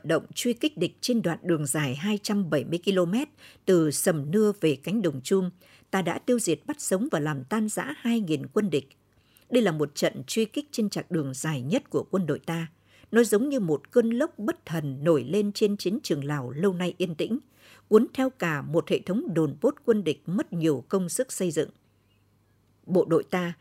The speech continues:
đã thực hiện đúng từng lời trong nhiệm vụ được trao, đuổi địch đến cùng, tiêu diệt bằng được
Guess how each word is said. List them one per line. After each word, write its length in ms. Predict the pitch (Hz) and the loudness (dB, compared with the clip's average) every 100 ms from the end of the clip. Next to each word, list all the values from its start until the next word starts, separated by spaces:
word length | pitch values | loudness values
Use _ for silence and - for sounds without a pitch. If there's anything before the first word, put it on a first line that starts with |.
| _ _ | _ _
đã 200 | 175 180 - | -4 -2 0
thực 160 | 185 | 0
hiện 200 | - 180 - - | 4 2 0 -2
đúng 280 | 185 202 320 - | 2 2 0 0
từng 220 | 190 175 | 0 2
lời 240 | 156 165 143 | 2 2 2
trong 240 | - 247 | 0 2
nhiệm 180 | 180 - | 2 0
vụ 240 | 170 156 - | 0 -2 0
được 200 | 170 - | -2 -2
trao, 300 | - 185 180 - _ _ _ - | -2 -2 -4 -10 _ _ _ 4
đuổi 220 | 208 180 | 8 8
địch 200 | 170 165 | 6 2
đến 140 | 202 294 | 2 2
cùng, 240 | - 165 143 - _ _ - | 0 0 0 -10 _ _ 2
tiêu 140 | 262 | 2
diệt 220 | 240 185 - | 4 2 2
bằng 240 | 196 185 170 | -2 0 2
được 240 | 180 | 2